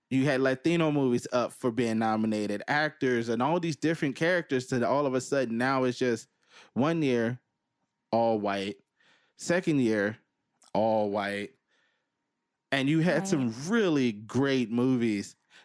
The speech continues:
Speaker 1: that came out.
Speaker 2: And some excellent performances. And again, I cannot say enough. When we compare our academies to the Berlin Awards, which is similar, but it's in Europe,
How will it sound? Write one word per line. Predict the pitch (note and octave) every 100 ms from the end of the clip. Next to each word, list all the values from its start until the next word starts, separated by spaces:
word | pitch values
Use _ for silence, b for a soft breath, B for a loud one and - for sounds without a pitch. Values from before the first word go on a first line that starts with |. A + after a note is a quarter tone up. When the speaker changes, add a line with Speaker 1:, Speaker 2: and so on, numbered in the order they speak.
| -
Speaker 1:
that | B2 A2+
came | C#3 C3 A#2
out. | G#2+ G2+ F2+
Speaker 2:
And | B3
some | D4 B3+
excellent | B3 C#4+ - A#3
performances. | G#3 - G#3+ G3 G3
And | A3
again, | C#4+ A3+ D4+ D#4
I | A#3+
cannot | A#3+ D4 B3+ D4 -
say | - C#4 C4+
enough. | G#3+ G#3+ G#3+ G3 B B B B
When | B3
we | A#3+ F4+
compare | F#4 E4+ - C4 B3+
our | G#3
academies | G3+ G3 A#3 A3+ A#3 A3+ A3+
to | - G3+
the | G3
Berlin | F#3 G3+ G#3 F#3+ G#3 B B B
Awards, | G3+ F#3+ F#3 F3+ G3
which | F#3+
is | F#3+ F#3 - -
similar, | - - D#4 B3 G3+ G3
but | F#3+
it's | F#3
in | A#3+ G#3+
Europe, | E3+ E3+ -